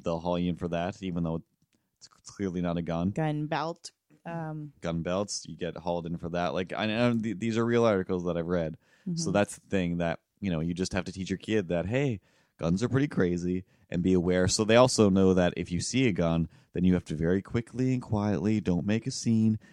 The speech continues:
Speaker 1: and get the F away from your friend with a gun 'cause it might go off in your face and kill you.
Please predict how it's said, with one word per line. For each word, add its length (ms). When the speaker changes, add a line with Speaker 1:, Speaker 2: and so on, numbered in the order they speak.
Speaker 1:
and 200
get 260
the 180
F 200
away 340
from 420
your 180
friend 300
with 180
a 40
gun 360
'cause 260
it 120
might 200
go 200
off 220
in 80
your 100
face 380
and 120
kill 240
you. 140